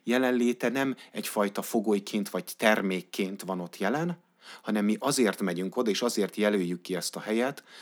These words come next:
hogy ez a hely segítsen bennünket abban, hogy az Istenhez kapcsolódni tudjunk, aki aztán vagy adja a jelenlétét, vagy nem, de hogy, de hogy mi ő hozzá kapcsolódni tudjunk.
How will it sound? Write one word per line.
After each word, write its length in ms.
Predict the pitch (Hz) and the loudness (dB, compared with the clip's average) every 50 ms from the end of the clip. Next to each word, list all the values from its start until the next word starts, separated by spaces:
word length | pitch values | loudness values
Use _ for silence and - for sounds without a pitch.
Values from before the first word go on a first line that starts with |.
| - - | -18 -14
hogy 160 | - 104 95 | -8 -4 -2
ez 120 | 101 92 - | -2 0 -2
a 60 | 95 | -2
hely 380 | - - 120 127 139 147 131 113 | -2 2 4 4 6 6 4 2
segítsen 640 | - - - 127 110 104 101 - - - 90 90 | 2 2 2 2 2 0 -2 -4 -2 -4 -2 0
bennünket 500 | 87 101 101 95 92 90 85 85 80 - | 2 2 2 2 0 -4 -8 -8 -4 0
abban, 280 | 113 127 131 120 113 95 | 0 0 2 0 0 0
hogy 140 | 92 87 | -2 -4
az 100 | 87 87 | -6 -4
Istenhez 440 | 98 95 - - 98 87 82 87 - | -4 -4 -4 -4 -4 -6 -4 -6 -6
kapcsolódni 580 | - - 107 101 - - 101 92 87 82 87 82 | -2 0 0 0 0 -2 -4 -2 -2 -4 -4 -6
tudjunk, 360 | - - 143 135 143 139 120 | -4 -2 -2 0 0 -2 -2
aki 180 | 117 - - 117 | -2 0 2 2
aztán 300 | 104 - - 117 110 107 | 2 2 2 2 2 4
vagy 200 | 117 113 98 98 | 4 4 4 4
adja 240 | 95 92 92 95 | 2 2 2 2
a 40 | 90 | 2
jelenlétét, 640 | 92 101 104 98 92 90 90 92 87 - 92 90 - | 4 4 4 4 4 2 2 0 -2 -2 -4 -4 0
vagy 180 | 113 113 95 85 | 2 0 2 2
nem, 340 | 90 87 98 123 147 147 - - - - - - - - - - - - - - - - - - | 2 0 2 2 0 -2 -6 -14 -20 -20 -20 -20 -20 -20 -20 -20 -20 -20 -20 -20 -20 -20 -18 -12
de 200 | - 104 101 110 | -6 -2 0 2
hogy, 340 | 92 95 113 104 98 98 - | 2 2 2 0 0 0 -4
de 100 | 113 113 | -4 -2
hogy 160 | 104 110 104 | 0 0 0
mi 200 | 98 107 107 110 | 2 2 4 4
ő 40 | 117 | 4
hozzá 380 | 107 90 95 87 - 87 82 80 | 4 2 0 -2 -2 -2 -4 -4
kapcsolódni 540 | - 92 85 - - 92 85 85 90 87 80 | -4 -6 -6 -6 -8 -8 -8 -6 -6 -6 -6
tudjunk. 480 | - 90 80 - - 73 71 - - | -6 -8 -10 -10 -12 -18 -18 -18 -20